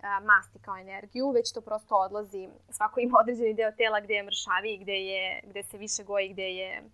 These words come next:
gde je manje i onda prosto to telo samo, sam-, samo uzima i samo raspoređuje kako njemu odgovara i ne možemo ciljanim vežbama to, to srediti. Ja imam, recimo, baš veliki problem, mislim, ne veliki, ne mogu kažem problem, nego ja to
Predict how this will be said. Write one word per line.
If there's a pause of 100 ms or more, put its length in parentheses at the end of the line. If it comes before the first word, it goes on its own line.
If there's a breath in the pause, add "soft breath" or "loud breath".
(440 soft breath)
gde
je
manje
i
onda
prosto
to
telo
samo, (320)
sam-, (100)
samo
uzima
i
samo
raspoređuje
kako
njemu
odgovara
i
ne
možemo
ciljanim
vežbama
to, (180)
to
srediti.
Ja
imam,
recimo, (440 soft breath)
baš (420)
veliki
problem,
mislim,
ne
veliki,
ne
mogu
kažem
problem,
nego
ja
to